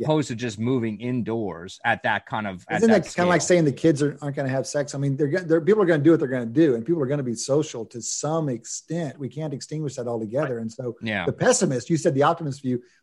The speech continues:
Speaker 2: the pessimist view, or maybe the realist view would say, all that socializing, it'll go down,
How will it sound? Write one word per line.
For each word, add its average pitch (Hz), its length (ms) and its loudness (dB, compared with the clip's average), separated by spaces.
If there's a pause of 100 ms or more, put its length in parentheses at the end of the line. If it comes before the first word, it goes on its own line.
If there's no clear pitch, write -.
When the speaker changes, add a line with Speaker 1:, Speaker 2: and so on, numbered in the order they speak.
(120)
Speaker 2:
the 139 60 -6
pessimist 190 540 0
view, 131 340 2 (460)
or - 100 -8
maybe 135 200 0
the 127 100 0
realist 175 480 6
view 139 220 6
would 135 160 4
say, 131 380 6 (520)
all 139 160 4
that 160 160 4
socializing, 170 880 2
it'll 165 140 4
go 208 140 6
down, 180 500 4